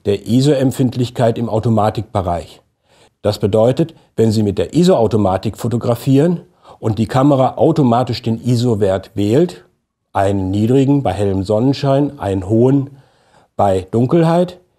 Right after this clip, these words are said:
können Sie diesen höheren iso-Wert begrenzen, so dass Sie nicht aus Versehen in einen Bereich reinkommen,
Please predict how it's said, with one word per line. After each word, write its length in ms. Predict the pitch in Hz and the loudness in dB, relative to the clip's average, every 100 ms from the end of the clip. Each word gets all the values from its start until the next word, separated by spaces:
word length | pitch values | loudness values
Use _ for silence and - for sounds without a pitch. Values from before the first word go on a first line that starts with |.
| _ _ _ | _ _ _
können 240 | - 123 123 | -2 0 2
Sie 120 | 117 | 2
diesen 420 | 113 123 117 92 - | 2 0 0 -6 -8
höheren 580 | - 117 139 147 147 - _ - | 0 2 2 2 0 -4 _ -8
iso-Wert 600 | 117 123 120 110 104 - | -2 0 0 0 0 -4
begrenzen, 720 | 98 101 113 156 - 165 139 | -4 0 2 0 0 -2 -2
so 200 | - 113 | -2 0
dass 160 | 110 | 0
Sie 100 | 110 | -2
nicht 180 | 110 104 | -4 -4
aus 200 | - 127 | -2 -2
Versehen 540 | - 135 113 123 120 123 | 0 0 0 2 2 0
in 120 | 104 | -2
einen 200 | 104 104 | -2 -2
Bereich 400 | 101 104 113 113 | 0 0 0 -2
reinkommen, 480 | 117 120 123 117 | -2 -2 0 -2